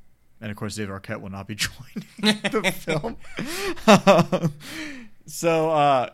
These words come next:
Speaker 1: Campbell
Speaker 2: He's gonna be b-, busy being murdered by Nick Gage.
Speaker 1: But Ne-, Neve Campbell, who of course is the star of this franchise, is Laurie Strode of this franchise. She is Sidney Prescott. She is the main character in every movie.
Speaker 2: Yeah.
Speaker 1: Um, is not returning.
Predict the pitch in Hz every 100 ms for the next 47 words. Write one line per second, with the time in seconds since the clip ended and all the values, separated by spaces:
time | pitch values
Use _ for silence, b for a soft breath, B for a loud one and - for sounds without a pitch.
0 | - 160 175 165 156 143 135 - 127 127
1 | 131 139 127 123 120 113 104 110 110 117
2 | 110 113 104 110 110 107 107 107 107 107
3 | 107 104 107 107 101 110 107 107 107 156
4 | 147 185 165 170 165 - 175 156 - 214
5 | 190 135 123 117 117 151 131 - 107 98
6 | 101 101 - 131 123 104 107 _ _ 104
7 | 95 92 - _ _ 98 - 110 113 101
8 | - 82 78 82 - - b b b b
9 | b - 139 127 117 117 135 120 101 -
10 | - 131 104 90 - 107 95 - - 120
11 | 113 - 85 87 110 101 - 113 101 95
12 | 123 117 - 80 - 110 104 101 101 131
13 | 117 113 107 117 110 90 95 90 101 95
14 | 92 110 98 90 90 107 113 107 101 95
15 | 76 95 117 107 98 58 139 110 135 151
16 | 147 147 147 185 175 92